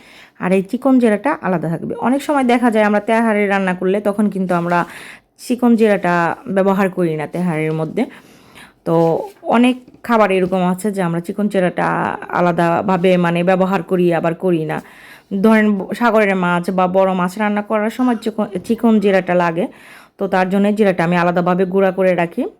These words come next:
তখন যখন আর কি প্রয়োজন মাংসের মধ্যে পরিমাণ মতো দিয়ে তারপর রান্না করি। তো আর যেই আপনারা বলতে পারেন, "এখন ধনিয়া তো দিলেন না, মাংসের মধ্যে তো ধনিয়া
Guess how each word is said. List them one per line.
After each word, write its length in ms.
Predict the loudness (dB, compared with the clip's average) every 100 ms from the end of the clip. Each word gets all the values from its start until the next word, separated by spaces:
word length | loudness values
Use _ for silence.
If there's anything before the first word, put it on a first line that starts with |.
| _ -10
তখন 320 | -6 -4 0
যখন 260 | 0 0 0
আর 80 | -2
কি 140 | -4
প্রয়োজন 360 | -2 0 2 4
মাংসের 480 | 4 0 -2 -4
মধ্যে 420 | -2 -2 -2 -2 -2
পরিমাণ 360 | 0 0 0 0
মতো 280 | -2 -4 -4
দিয়ে 160 | -2
তারপর 360 | 0 0 0 -2
রান্না 240 | -2 -2
করি। 180 | -2 -4 -6 -20 -20 -20 -20 -20 _ _ _ _
তো 320 | 2 2 2 -2 _ _ _ _ -20 -6
আর 300 | 0 0 0 -6 -16 _ _ _ -12
যেই 580 | 0 4 4 2 -2 -6
আপনারা 420 | -8 -2 0 0
বলতে 260 | 0 0 0
পারেন, 220 | 0 0
"এখন 320 | 0 0 2
ধনিয়া 340 | 4 4 4
তো 120 | 0 0
দিলেন 240 | 0 0
না, 140 | 0
মাংসের 280 | -2 -2 -4
মধ্যে 220 | -4 -4
তো 140 | -2 0
ধনিয়া 600 | 2 2 2 2 0